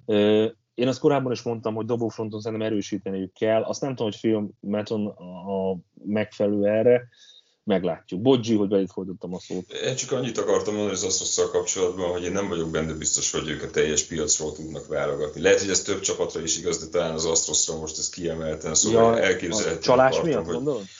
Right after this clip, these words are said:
Speaker 2: hogy nagyon sok olyan játékos van, aki nem is hajlandó szóba állni az Astrosszal.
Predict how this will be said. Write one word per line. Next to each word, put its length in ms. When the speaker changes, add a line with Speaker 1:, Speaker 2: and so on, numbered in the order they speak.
Speaker 2:
hogy 100
nagyon 260
sok 200
olyan 240
játékos 540
van, 100
aki 180
nem 140
is 120
hajlandó 380
szóba 380
állni 180
az 100
Astrosszal. 640